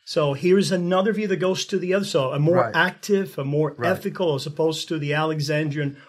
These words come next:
Speaker 1: more passive, perhaps more sacramental,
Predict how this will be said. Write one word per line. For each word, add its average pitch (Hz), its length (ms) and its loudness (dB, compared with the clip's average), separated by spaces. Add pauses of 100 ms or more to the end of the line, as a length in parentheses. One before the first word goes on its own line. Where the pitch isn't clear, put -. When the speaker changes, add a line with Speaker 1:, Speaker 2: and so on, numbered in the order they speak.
(140)
Speaker 1:
more 143 280 2
passive, 175 720 -2
perhaps 147 380 -4
more 143 180 0
sacramental, 143 1000 -4